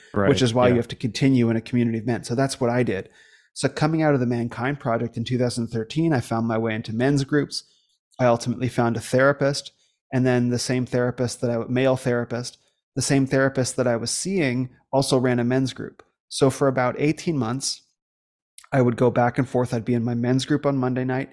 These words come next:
Speaker 2: and with my
Speaker 1: Mm-hmm.
Speaker 2: therapist on Thursday. And so between that dynamic, um, I was able to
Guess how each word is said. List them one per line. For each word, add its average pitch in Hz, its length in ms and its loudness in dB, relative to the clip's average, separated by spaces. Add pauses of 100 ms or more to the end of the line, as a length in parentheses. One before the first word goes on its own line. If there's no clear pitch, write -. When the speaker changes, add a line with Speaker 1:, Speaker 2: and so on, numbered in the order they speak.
(260)
Speaker 2:
and 127 100 0
with 127 180 0
my 123 80 -2
Speaker 1:
Mm-hmm. - 80 -4
Speaker 2:
therapist 127 500 0
on 117 140 -6
Thursday. 120 600 -4 (360)
And 127 100 0
so 123 320 4
between 143 560 0
that 135 240 -4
dynamic, 123 720 -4 (400)
um, 120 200 2
I 120 120 2
was 120 160 4
able 123 260 4
to 123 500 0